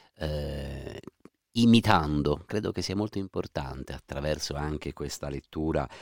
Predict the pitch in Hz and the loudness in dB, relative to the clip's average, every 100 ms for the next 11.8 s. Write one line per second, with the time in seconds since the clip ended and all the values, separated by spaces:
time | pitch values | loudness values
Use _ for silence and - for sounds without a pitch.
0 | - - - 82 80 87 95 85 78 82 | -16 -8 -2 0 0 0 0 0 -2 -4
1 | - 98 98 87 82 98 95 92 76 67 | -4 -6 -4 -2 -2 -2 -2 -2 -6 -6
2 | 67 67 76 76 71 69 76 82 71 71 | -8 -10 -6 -4 -2 -2 0 0 -2 -4
3 | 71 69 67 - 67 - 80 69 65 78 | -6 -6 -8 -12 -10 -4 -4 -2 -2 -2
4 | 73 69 71 82 67 65 73 69 71 76 | -4 -4 -4 -6 -6 -8 -8 -8 -8 -8
5 | 71 67 67 71 - 71 71 - 69 73 | -8 -6 -4 -4 -4 0 0 0 -4 -2
6 | - 117 107 - 98 90 104 87 - 71 | 2 2 2 0 -2 2 4 4 0 -6
7 | 71 78 - - - 73 65 67 - - | 0 0 0 -4 -2 -2 -2 -8 -12 -14
8 | - - - 107 127 - 123 147 98 - | -14 -10 -4 -2 0 0 2 2 0 -4
9 | - 69 71 73 71 67 65 - 73 71 | -8 -6 -2 -2 -2 -4 -6 -4 -6 -4
10 | 73 - 67 - 69 64 64 62 58 64 | -6 -6 -8 -6 -6 -6 -8 -8 -8 -6
11 | 60 - - 52 50 50 50 50 | -8 -10 -10 -10 -10 -10 -12 -14